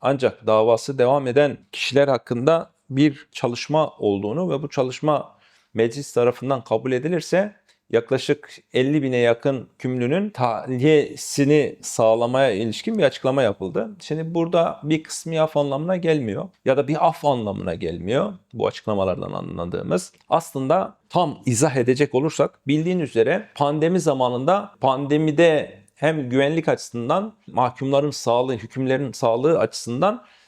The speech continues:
bir takım düzenlemeler yapılmıştı ve bu düzenlemelerle pandemi nedeniyle insanların cezaevi yerine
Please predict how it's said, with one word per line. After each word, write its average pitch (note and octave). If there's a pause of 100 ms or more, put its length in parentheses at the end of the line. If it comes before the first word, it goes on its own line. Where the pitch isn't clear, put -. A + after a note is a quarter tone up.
(160)
bir G3+
takım G#3+ (260)
düzenlemeler C#3+
yapılmıştı A#2
ve D#3
bu E3
düzenlemelerle D3+ (420)
pandemi D#3+ (420)
nedeniyle D#3 (240)
insanların D3+ (400)
cezaevi C3+
yerine C3+